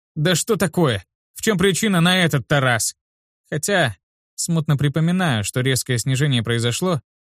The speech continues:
когда я схватил Великую за запястье и потянул на танцплощадку, где уже кружилось немало мейлонских пар. Лэнг Кисси тогда явно растерялась и даже, как мне показалось,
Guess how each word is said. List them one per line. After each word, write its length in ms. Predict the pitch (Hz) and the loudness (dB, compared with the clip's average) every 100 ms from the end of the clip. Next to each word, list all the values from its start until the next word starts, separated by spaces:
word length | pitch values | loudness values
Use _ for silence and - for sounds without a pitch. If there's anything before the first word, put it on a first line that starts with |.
| - | -6
когда 240 | 151 170 | -2 2
я 60 | 170 | 0
схватил 420 | - 180 165 160 | 0 0 0 2
Великую 460 | 135 170 156 151 139 | 2 2 2 0 2
за 120 | 135 | 2
запястье 560 | 127 135 196 156 - | 0 0 0 0 -2
и 20 | 110 | -4
потянул 420 | 127 117 147 147 | -2 0 0 2
на 140 | 127 | 2
танцплощадку, 840 | 120 131 - 139 123 147 110 - - _ _ - | 2 0 0 -2 0 -2 -2 -8 -16 _ _ -8
где 260 | 117 127 151 | -2 2 2
уже 220 | 120 139 | 2 2
кружилось 520 | 143 143 147 156 127 | 2 2 2 2 2
немало 360 | 143 139 156 120 | 2 2 2 2
мейлонских 580 | 113 113 120 - 117 - | 0 0 -2 -2 -4 -2
пар. 260 | 113 87 _ _ _ _ _ _ _ - | -4 -4 _ _ _ _ _ _ _ -8
Лэнг 340 | 139 170 147 | -4 0 -2
Кисси 440 | - - 208 - 117 | -4 -4 -2 -2 -2
тогда 260 | 123 123 | -2 0
явно 280 | 160 180 165 | 0 2 2
растерялась 640 | 156 - 175 208 180 113 | 0 0 0 0 -2 -2
и 40 | 127 | -2
даже, 340 | 123 113 117 | 0 0 -2
как 200 | 110 - | -2 -2
мне 140 | 120 104 | -2 -4
показалось, 640 | 95 110 123 170 147 - | -4 -2 0 0 0 -4